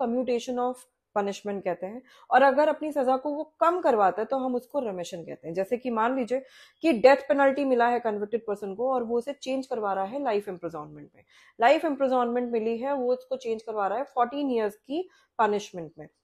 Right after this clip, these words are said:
तो इसको क्या हो, यहाँ पे क्या हो रहा है, nature of punishment जो हो रही है वो चेंज हो रही है, इसको हम कहते हैं commutation of punishment। वही अगर मान लीजिए रेमिशन की हम बात करें तो वहां पर सजा को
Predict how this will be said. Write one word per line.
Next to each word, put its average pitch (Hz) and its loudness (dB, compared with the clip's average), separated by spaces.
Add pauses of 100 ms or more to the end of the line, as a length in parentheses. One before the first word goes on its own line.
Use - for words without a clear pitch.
(100)
तो 320 0
इसको 311 -2
क्या 311 0
हो, 294 4
यहाँ 240 2
पे 320 -4
क्या 311 0
हो 294 2
रहा 311 0
है, 339 0
nature 247 2
of 320 2 (120)
punishment 233 -2
जो 247 0
हो 220 2
रही 196 0
है 214 2
वो 285 -6
चेंज 226 -4
हो 156 -8
रही 143 -10
है, 143 -14 (320)
इसको 269 -4
हम 294 -2
कहते 269 0
हैं 311 -6
commutation 240 0
of 226 -4 (140)
punishment। 156 -12 (460)
वही 269 6
अगर 320 6
मान 262 4
लीजिए 269 2
रेमिशन 233 -4
की 285 0
हम 254 0
बात 233 2
करें 254 -4
तो 285 -10
वहां 214 -8
पर - -10
सजा 208 -4
को 196 -10